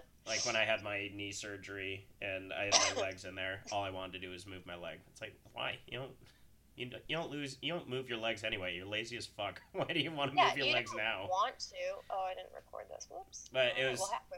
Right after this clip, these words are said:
Speaker 2: through.
Speaker 1: it was funny you mentioned your body wash or whatever. Uh, one of, uh, one of the people I know that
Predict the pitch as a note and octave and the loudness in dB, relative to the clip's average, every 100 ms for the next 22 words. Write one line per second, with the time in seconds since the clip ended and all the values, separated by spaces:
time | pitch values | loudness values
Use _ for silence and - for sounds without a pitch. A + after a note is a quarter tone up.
0 | - - C3+ C3 A#2+ C3+ B2+ A#2 A2+ A2 | -10 0 2 2 2 2 2 2 0 -2
1 | A2+ G#2+ G#2 G#2 G2+ G2 F#2+ - F#2+ G2+ | -4 -4 -4 -4 -4 -8 -12 -10 -4 -2
2 | G#2 G2+ G2 F#2+ G2+ G2+ G2+ G2 G2 G2 | -2 -4 -4 -6 -8 -4 -4 -4 -6 -8
3 | G#2 G#2+ G2+ G2+ G2 G2 F#2+ F2 - - | -8 -4 -2 -2 -2 -4 -8 -12 -20 -20
4 | - A2 A#2 A#2 A2 G#2+ G#2 G2 G2+ - | -18 -6 -4 0 0 -2 -4 -10 -16 -18
5 | - - - - D2+ A#1 G#1 C2 - - | -20 -20 -20 -10 -8 -6 -8 -10 -12 -20
6 | - - A#2 B2 A2+ A2 G2+ G#2 G2 G2 | -20 -10 -2 0 0 -4 -4 -4 -2 -2
7 | G2 F#2 F#2 F#2 | -4 -2 -2 -2